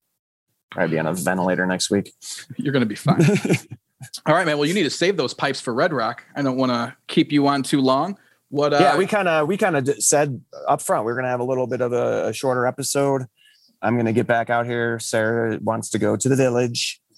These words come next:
Speaker 1: And, um, yeah, we're gonna go grab some lunch and make a day of it.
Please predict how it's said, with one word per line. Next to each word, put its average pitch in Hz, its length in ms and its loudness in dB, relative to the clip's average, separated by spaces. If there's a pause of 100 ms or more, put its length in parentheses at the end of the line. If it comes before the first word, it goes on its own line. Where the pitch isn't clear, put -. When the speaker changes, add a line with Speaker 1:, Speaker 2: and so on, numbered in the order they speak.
(340)
Speaker 1:
And, 98 360 2
um, 98 720 0
yeah, 123 160 2
we're 95 140 -4
gonna 101 120 -2
go 104 80 2
grab 104 200 0
some 92 140 -6
lunch 117 360 -2
and 92 300 -6 (380)
make 110 200 2
a 117 60 2
day 107 220 2
of 131 120 2
it. 156 160 0